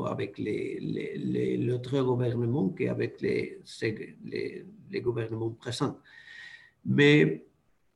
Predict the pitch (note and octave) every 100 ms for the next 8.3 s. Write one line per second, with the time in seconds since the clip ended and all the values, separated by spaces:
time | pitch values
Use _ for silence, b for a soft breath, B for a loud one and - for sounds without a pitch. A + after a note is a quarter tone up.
0 | _ _ _ _ - _ - C#3 C#3 C#3
1 | B2+ C#3+ C#3 C#3+ D3 D3 - C#3 C#3 C#3
2 | A#2 E3 D#3 C3 A#2+ A2+ C3 A#2+ A2+ -
3 | B2 - - b b b b _ - G#2+
4 | C3 B2+ B2+ B2+ - - - - C#3 C#3+
5 | D3+ D3+ D#3 D3 - C#3 C#3 C#3 C3+ -
6 | G3+ - C#3+ A#2+ A2+ A2+ A2+ B2+ A#2+ A2+
7 | A#2 A3 - G#2+ G2+ F#2 B2 A#2+ - -
8 | A#2+ A#2+ A#2+